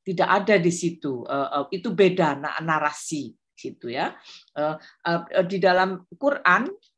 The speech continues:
eh, apa namanya, eh, narasinya tadi bedanya kalau narasi di sini, eh, dia menggunakan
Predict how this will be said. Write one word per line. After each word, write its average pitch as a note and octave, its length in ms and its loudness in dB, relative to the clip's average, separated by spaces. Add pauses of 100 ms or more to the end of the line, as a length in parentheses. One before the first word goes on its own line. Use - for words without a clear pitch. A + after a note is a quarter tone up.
(160)
eh, D#3 360 0
apa F#3 280 -2
namanya, G#3+ 520 -4 (320)
eh, F3+ 340 -2 (120)
narasinya G#3 720 -2
tadi A#3+ 440 -2 (220)
bedanya F3 500 2
kalau G#3+ 240 -2
narasi G#3 320 -4
di A3 120 -6
sini, G#3 240 -8 (440)
eh, G#3 280 2
dia A3 200 4
menggunakan A#3 800 0